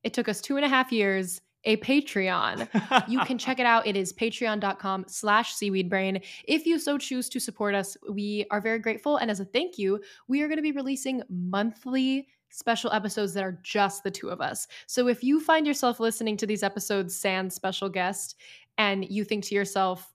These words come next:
"Wow, this is fun," and not, "Wow, I hate these episodes where it's just Erica and Carter. They don't get anything done and none of it makes sense,"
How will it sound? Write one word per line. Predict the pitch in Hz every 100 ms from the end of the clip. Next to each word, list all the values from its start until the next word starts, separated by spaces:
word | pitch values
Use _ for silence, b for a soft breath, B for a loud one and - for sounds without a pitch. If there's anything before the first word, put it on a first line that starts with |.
| _
"Wow, | - 311 277
this | 269
is | 302 -
fun," | 277 285 196
and | 208 208
not, | 202 196 190 196
"Wow, | 196
I | 196
hate | 196 202 214 196
these | 196 196
episodes | 190 208 196 190 190
where |
it's | 190 -
just | - 196
Erica | 196 214 226
and | 254
Carter. | 202 214
They | 214
don't | 220 214
get | 208
anything | 214 220 233 214 185
done | 202 208
and | 196
none | 196
of | 196
it | 196
makes | 190 -
sense," | 202 208 285